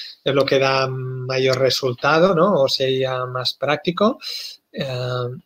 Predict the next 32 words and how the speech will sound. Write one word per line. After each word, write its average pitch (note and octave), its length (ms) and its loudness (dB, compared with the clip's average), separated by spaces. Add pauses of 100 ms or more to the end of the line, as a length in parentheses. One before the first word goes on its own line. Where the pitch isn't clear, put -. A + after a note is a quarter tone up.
(120)
y E3+ 120 6
luego, E3 420 8
pues, - 160 -2
bueno, C3 260 0
protecciones B2+ 600 -2
solares, A#2 500 -6
¿no? C3 80 -10
Pues C3 140 -12
los A#2+ 200 -18
toldos, C3 320 -4
las B2+ 200 -6
persianas, C3+ 680 -2
pues C3 160 -4
las B2 300 -2
mallorquinas, C3 800 0
¿no? D3 240 4
El, C3+ 220 4 (500)
las B2 200 -2
puertas, C3 680 -2
eh, B2 540 0
correderas, C#3+ 720 4
pues - 320 0 (460)
todo, C3+ 340 8
eh, C#3 180 6
cortinas D3 720 2
incluso, D3+ 720 4
ahí C#3 200 2
tupidas, D3 680 2
pues - 220 -2
todo C3 260 2
esto, C3+ 380 0
pues B2+ 320 -2